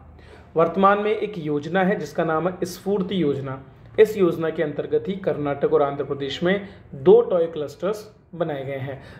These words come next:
तो स्फूर्ति योजना क्या है, ये भी मैं आपको बता देता हूँ। दरअसल दोस्तों, अ, पारंपरिक उद्योग जितने भी हमारे हैं, जो खास करके, अ,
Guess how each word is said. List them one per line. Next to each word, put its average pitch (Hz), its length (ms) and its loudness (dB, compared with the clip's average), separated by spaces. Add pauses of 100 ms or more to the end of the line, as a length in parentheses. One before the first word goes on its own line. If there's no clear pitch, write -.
तो - 120 0
स्फूर्ति 185 480 0
योजना 175 260 4
क्या 180 200 2
है, 170 280 -4
ये 147 60 -4
भी 143 100 -8
मैं 151 120 -2
आपको 147 200 -2
बता 139 180 -4
देता 147 240 -2
हूँ। - 260 -4 (460)
दरअसल 190 280 6
दोस्तों, 226 580 4 (280)
अ, 175 120 0
पारंपरिक 180 600 0
उद्योग 175 380 2
जितने 165 300 -4
भी 165 120 -2
हमारे 151 280 0
हैं, 180 260 -2
जो 185 180 4
खास 165 320 -2
करके, 185 480 0
अ, 165 480 -4